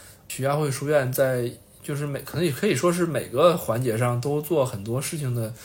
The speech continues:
这种前提下，大概半年左右，人流量达到了自然的均衡，就不会再出现这种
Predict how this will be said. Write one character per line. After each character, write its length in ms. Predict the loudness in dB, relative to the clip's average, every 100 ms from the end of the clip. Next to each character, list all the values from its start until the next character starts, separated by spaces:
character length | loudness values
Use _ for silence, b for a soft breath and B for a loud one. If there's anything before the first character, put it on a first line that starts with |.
| B B
这 100 | -2
种 140 | 0 0
前 220 | 0 0
提 100 | 2
下， 160 | 0
大 120 | 0 4
概 120 | 6
半 240 | 6 2
年 180 | 2 -2
左 160 | -2 0
右， 240 | 0 -2 B B B B B B
人 160 | -2 2
流 140 | 4
量 200 | 4 4
达 160 | 4 6
到 180 | 6 8
了 300 | 6 4 0 -6
自 220 | -2 4
然 180 | 6 6 2
的 100 | -4
均 220 | -2 -4
衡， 160 | -4 -10 -16 -20 -8
就 100 | -8
不 220 | -6 0
会 160 | 2 6
再 140 | 6
出 360 | 6 -4 -6 -2
现 220 | -2 2
这 100 | 0
种 240 | 0 -4